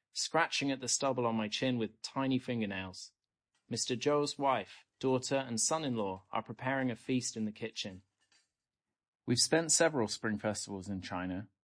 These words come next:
but rarely have we felt this connected to our local area. I'm reminded of another line in Jeff Luer's study,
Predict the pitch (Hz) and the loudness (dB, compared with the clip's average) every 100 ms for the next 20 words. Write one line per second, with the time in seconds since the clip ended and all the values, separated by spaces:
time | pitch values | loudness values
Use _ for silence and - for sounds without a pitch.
0 | - 110 117 139 143 127 117 113 123 110 | -10 -2 6 6 6 2 -2 -2 0 0
1 | 120 - - 131 135 - 92 - 98 95 | -4 -8 -4 -4 -4 -8 -10 -6 -4 -2
2 | 98 95 98 95 92 85 82 _ _ _ | -4 -4 0 0 0 -4 -10 _ _ _
3 | _ _ _ _ - 117 117 123 143 127 | _ _ _ _ -2 0 4 6 6 4
4 | 104 104 107 131 113 98 92 92 92 92 | 2 0 2 2 2 0 0 -2 -4 -2
5 | 110 - 113 110 104 - 123 107 87 | -2 -2 -2 0 0 -2 -2 -2 -6